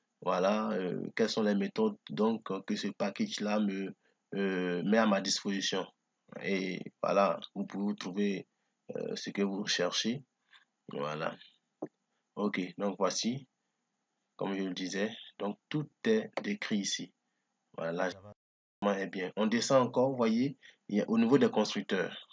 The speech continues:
vous voyez, c'est-à-dire que, euh, on part déjà avec les classes ici, vous voyez ça,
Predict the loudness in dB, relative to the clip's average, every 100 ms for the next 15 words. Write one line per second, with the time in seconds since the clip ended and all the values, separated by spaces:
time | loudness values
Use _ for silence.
0 | -4 -2 0 0 -2 -10 _ -4 0 0
1 | 2 4 4 0 _ _ 2 2 4 0
2 | 8 8 8 4 4 4 -2 -12 -16 -16
3 | -4 0 2 0 2 2 4 0 -4 -4
4 | -2 -2 -2 -6 -14 _ -6 -4 0 -2
5 | -2